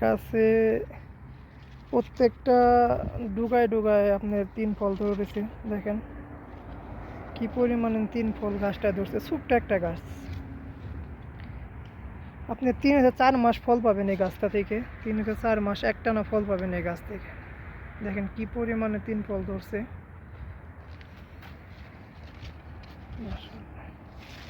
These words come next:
ফলটা খেতে খুবই মিষ্টি এবং সুস্বাদু। তিন ফলের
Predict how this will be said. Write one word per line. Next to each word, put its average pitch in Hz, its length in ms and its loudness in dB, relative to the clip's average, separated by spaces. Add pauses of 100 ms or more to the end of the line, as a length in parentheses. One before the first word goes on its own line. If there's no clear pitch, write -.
(520)
ফলটা 233 320 0
খেতে 262 280 0
খুবই 240 280 0
মিষ্টি 226 480 0
এবং 226 260 -2
সুস্বাদু। 196 520 0 (680)
তিন 269 200 4
ফলের 254 260 4